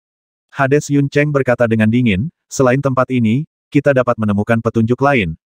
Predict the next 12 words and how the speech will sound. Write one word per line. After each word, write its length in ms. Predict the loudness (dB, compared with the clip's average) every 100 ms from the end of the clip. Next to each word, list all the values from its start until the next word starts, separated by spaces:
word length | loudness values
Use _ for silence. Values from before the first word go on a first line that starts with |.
| -8
meskipun 480 | -6 -2 0 0
dengan 160 | 2 2
lebih 240 | 0 0
banyak 260 | 0 0 0
waktu 460 | 0 -2 -2 -2 0
yang 80 |
diinvestasikan. 880 | -2 -2 -4 -4 -4 -4 -2 -4 -4 -10 _ _ _ _ _ -4
Tapi 240 | -2 0
sekarang, 640 | -2 0 0 0 -2 -4 -10 _ _
kita 180 | 0 2
memiliki 400 | 2 0 0 -2
kesempatan 480 | -2 -2 -2 0